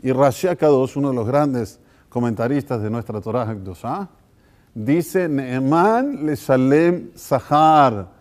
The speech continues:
"Soy fiel para pagar recompensa". Y si a veces no la vemos nosotros la recompensa, la vemos nuestros hijos. Y si a veces no la vemos nuestros hijos, nuestros nietos.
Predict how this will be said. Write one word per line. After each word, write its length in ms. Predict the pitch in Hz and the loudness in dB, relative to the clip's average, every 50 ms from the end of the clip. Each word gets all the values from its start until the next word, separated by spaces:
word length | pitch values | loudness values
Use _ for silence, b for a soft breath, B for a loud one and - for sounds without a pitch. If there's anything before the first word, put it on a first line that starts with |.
| b b b b b b | b b b b b b
"Soy 300 | _ - - 147 139 127 | _ -2 0 0 0 0
fiel 420 | 107 - 151 165 170 185 190 175 | -2 0 2 4 6 6 4 4
para 260 | - - 156 147 135 117 | 2 2 2 2 2 2
pagar 320 | - 131 135 151 165 165 | 2 2 4 4 4 4
recompensa". 760 | 151 147 131 - 131 127 123 110 139 123 110 98 - - 95 82 - _ _ _ b b b b b b | 2 -2 -2 -2 -4 -4 -2 -2 -4 -4 -4 -6 -10 -14 -20 -20 -20 _ _ _ b b b b b b
Y 80 | - 131 | -10 -6
si 100 | 110 156 | -2 0
a 20 | |
veces 220 | 175 208 196 233 233 | 0 0 0 0 -2
no 80 | 233 | 0
la 140 | 233 220 220 | 4 4 4
vemos 260 | 220 214 208 208 196 | 4 4 2 2 2
nosotros 540 | 196 190 180 156 - 202 196 170 - 156 156 | 2 2 0 0 2 2 2 2 0 -2 -2
la 160 | 156 151 143 | 2 2 2
recompensa, 680 | 131 131 127 120 127 127 110 - 120 117 107 - 151 151 | 2 0 -2 -2 -2 -2 -2 -2 -4 -4 -2 -2 0 0
la 80 | 156 | 0
vemos 180 | 156 160 170 175 | 0 0 -2 -2
nuestros 440 | 180 175 175 170 180 185 165 - 233 | -2 -2 -2 -2 -4 -4 -4 -2 -2
hijos. 600 | 269 254 - - 160 139 127 117 - - _ _ _ _ _ _ b b b b b b | -2 0 0 0 0 0 0 -4 -8 -16 _ _ _ _ _ _ b b b b b b
Y 80 | 131 123 | -2 2
si 60 | 180 | 4
a 20 | 185 | 6
veces 140 | 220 247 | 6 6
no 80 | 254 233 | 4 4
la 40 | 220 | 4
vemos 400 | 220 220 220 226 226 226 226 220 | 4 4 4 2 2 2 2 2
nuestros 320 | 214 202 - 190 175 - | 2 2 0 0 -4 -2
hijos, 140 | 170 165 160 | 0 0 0
nuestros 300 | 175 170 - - 190 180 | 0 0 2 2 2 2
nietos. 680 | 180 233 277 294 277 240 - - 156 131 120 110 - | 4 4 4 4 4 4 2 -2 -2 -2 -2 -4 -6